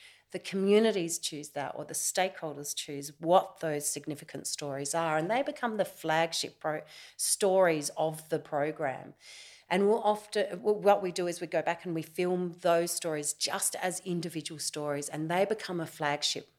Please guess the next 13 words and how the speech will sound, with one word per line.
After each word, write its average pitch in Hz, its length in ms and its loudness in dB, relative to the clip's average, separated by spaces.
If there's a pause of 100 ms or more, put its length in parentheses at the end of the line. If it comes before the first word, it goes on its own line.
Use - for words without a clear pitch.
(160)
story. 175 640 2
And 160 140 -4
so 190 120 0
they 180 160 4
can 180 260 -2
use 165 200 0
them 147 160 -4
as 135 140 -6
case 208 280 0
study 185 360 -2
stories, 175 720 2 (320)
they 165 120 4
can 160 280 -2